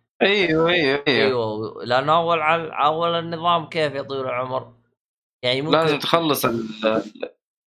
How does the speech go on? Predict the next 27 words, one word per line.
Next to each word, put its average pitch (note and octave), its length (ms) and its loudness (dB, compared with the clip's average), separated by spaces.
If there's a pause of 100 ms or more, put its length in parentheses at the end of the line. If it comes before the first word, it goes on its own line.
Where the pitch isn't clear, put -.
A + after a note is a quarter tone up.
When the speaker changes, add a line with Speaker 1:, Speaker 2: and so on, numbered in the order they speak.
(200)
Speaker 1:
لازم E3 160 2
Speaker 2:
تخلص F3 240 4
Speaker 1:
تختم F3 120 4 (100)
Speaker 2:
شخصية، D#3 160 4
Speaker 1:
اللعبة E3 320 4
Speaker 2:
شخصية. D#3+ 240 2
Speaker 1:
يمكن D#3 100 0
بعدد D#3 360 2
الشخصيات. C#3 520 -2
Speaker 2:
شخصية، F3 260 0
شخصية. D3+ 240 -4
Speaker 1:
إيه. B2+ 400 0
Speaker 2:
يعني G2+ 240 -8
مثلًا C3 540 -6 (480)
فيها، C3+ 960 2
خلينا C3+ 380 -6
نقول C3+ 160 -4
على C#3+ 220 0
سبيل B2+ 220 -14
المثال، D3+ 340 -8
عشرين D3 260 -10
شخصية، A#2+ 380 -8
راح G#2 120 -6
تختم D3 380 -10
اللعبة D3 320 -6
عشرين D#3+ 260 -8
مرة A2+ 480 -6